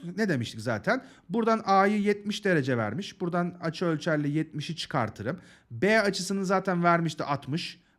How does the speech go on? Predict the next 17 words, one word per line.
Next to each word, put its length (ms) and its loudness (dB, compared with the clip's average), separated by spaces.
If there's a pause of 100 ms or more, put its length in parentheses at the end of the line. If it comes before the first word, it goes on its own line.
(100)
Buradan 320 2
da 80 -4
altmışı 380 -2
çıkartırım. 580 -4
Üçüncü 340 -6
kenarı 340 -2
bulurum 300 0
yani. 240 -14 (160)
Tamam. 320 -6 (400)
Dolayısıyla 760 -4 (120)
üçüncü 300 -8
köşeyi 400 -6
bulurum. 320 -6 (320)
Dolayısıyla 800 -4
B'den 520 -2
de 220 -2 (280)
olur. 260 0